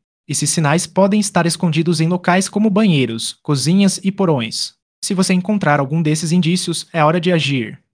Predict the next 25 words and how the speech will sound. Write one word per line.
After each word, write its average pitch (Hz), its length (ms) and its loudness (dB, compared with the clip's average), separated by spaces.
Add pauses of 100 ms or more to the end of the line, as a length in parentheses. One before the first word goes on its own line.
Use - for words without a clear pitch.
(220)
Riscos 160 320 -4
à 196 120 2
saúde 151 400 -2
associados 170 680 -2
ao 180 80 0
mofo. 160 320 -2
O - 20 0
mofo 165 280 -2
não 185 260 0
é 175 80 -2
apenas 175 400 0
uma 196 180 0
questão 180 380 -4
estética, 127 640 -6
ele 139 160 -4
pode 190 240 -2
representar 185 600 0
riscos 160 420 -4
sérios 170 320 -2
à 185 80 0
saúde. 127 640 -4 (340)
Algumas 151 380 0
das 147 160 -2
consequências 160 680 -2
incluem: 143 520 -2